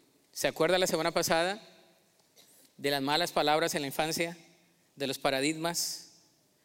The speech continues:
Esa persona creció y sigue haciendo lo mismo <laughs> y no sabe cómo resolver los problemas si no es así, si no prueba de que puede resolver los problemas gritando más,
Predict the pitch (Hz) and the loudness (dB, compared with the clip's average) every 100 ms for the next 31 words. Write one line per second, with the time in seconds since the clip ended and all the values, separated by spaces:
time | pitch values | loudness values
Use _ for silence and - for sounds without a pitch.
0 | - 147 160 156 156 160 160 143 156 160 | -6 -2 0 0 0 0 2 4 4 4
1 | 147 - 165 175 156 143 165 165 156 156 | 4 4 4 4 4 2 2 0 -2 0
2 | 165 165 185 - 156 - _ _ - - | -2 -4 -10 -10 -12 -12 _ _ -20 -8
3 | 147 151 - 180 185 180 175 160 160 156 | -2 2 4 4 2 2 2 2 2 2
4 | 165 170 160 156 165 165 147 151 160 - | 2 0 0 0 0 -2 -2 -2 -2 -2
5 | 165 - - - - - 180 175 165 196 | -4 -8 -20 -20 -6 0 2 2 4 6
6 | 202 208 180 170 143 165 170 165 - - | 6 6 4 2 2 4 4 2 -2 -20
7 | - - 156 160 151 151 160 - 160 147 | -20 -6 -2 0 2 2 0 0 0 2
8 | 170 170 156 175 170 180 170 165 165 - | 2 2 2 4 2 2 0 0 0 -2
9 | - - | -4 -12